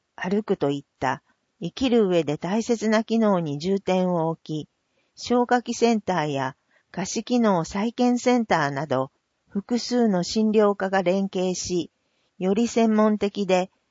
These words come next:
高度な医療を提供するセンターの開設に力を入れています。また、大阪府がん診療拠点病院として、がん診療にも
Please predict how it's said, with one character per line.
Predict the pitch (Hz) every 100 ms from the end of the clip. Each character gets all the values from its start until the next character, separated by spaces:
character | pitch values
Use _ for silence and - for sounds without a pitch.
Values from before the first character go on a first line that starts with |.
| _ _
高 | 262 262 240
度 | 190
な | 165 156
医 |
療 | 208 214 190
を | 160
提 | - 196 202
供 | - 190 185
す | - 175
る | 175
セ | - 226
ン | 202
タ | 160 151
ー |
の | 135 123
開 | - 190
設 | 202 190 - 180
に | 175 - -
力 | - - 226 226
を | 190
入 | 151
れ | 147 151
て | 160
い | 156
ま | 131 160
す。 | - - _ _ _ _ _ _ _ _ -
ま | 185
た、 | - 180 185 _ _ _ -
大 | 202 226
阪 | 214 202 190
府 | 185 156 156 _ _ _
が | 190 214
ん | 226
診 | - 226 214
療 | 175 151 143
拠 | - 160
点 | 240 240 220
病 | 220 220 208
院 | 165
と | 131 131
し | -
て、 | - 156 - _ _ _ _
が | 180 208
ん | 220
診 | 220 214
療 | 190 170 160
に | 156
も | 135 127